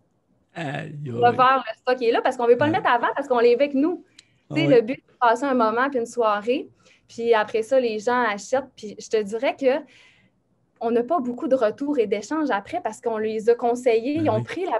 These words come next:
Speaker 2: bonne taille, on leur a dit, « Ça, c'est fait plus petit, prends une taille plus grande. Si tu portes du
Speaker 1: Ouais.
Speaker 2: small, prends medium. Si tu portes du medium, prends du large. » Fait que je te dirais que ça, ça nous a, euh, sauvé et fait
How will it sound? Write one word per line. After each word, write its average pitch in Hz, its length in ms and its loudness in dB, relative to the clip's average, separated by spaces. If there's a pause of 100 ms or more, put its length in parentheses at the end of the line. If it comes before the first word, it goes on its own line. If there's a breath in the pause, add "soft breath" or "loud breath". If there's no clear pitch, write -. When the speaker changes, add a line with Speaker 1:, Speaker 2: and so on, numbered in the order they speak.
Speaker 2:
bonne 214 160 -4
taille, 277 280 0
on 220 80 -2
leur 214 180 0
a 226 80 2
dit, « 226 180 -6
Ça, 339 220 -8
c'est 226 120 -6
fait 240 200 -2
plus 294 240 -4
petit, - 240 -8
prends - 240 -8
une 311 100 -2
taille 269 240 -2
plus 285 220 -6
grande. 269 500 -4
Si - 120 -20
tu - 140 -20
portes - 200 -2
du 262 80 -4
Speaker 1:
Ouais. - 60 -4
Speaker 2:
small, 311 320 -4 (100)
prends 262 120 -8
medium. 240 340 -2
Si 240 80 -14
tu - 40 -20
portes 262 180 -6
du 247 60 -8
medium, 277 400 -4
prends 254 140 -6
du 220 140 -8
large. » 226 300 -4 (540 soft breath)
Fait 262 120 0
que 262 40 -6
je - 60 -12
te 262 100 6
dirais 294 240 0
que 240 120 2
ça, 311 440 -4 (140)
ça 196 220 -8
nous 202 240 -8
a, 214 280 -4
euh, 190 220 -2
sauvé 285 600 -4
et 208 100 -8
fait 262 200 -6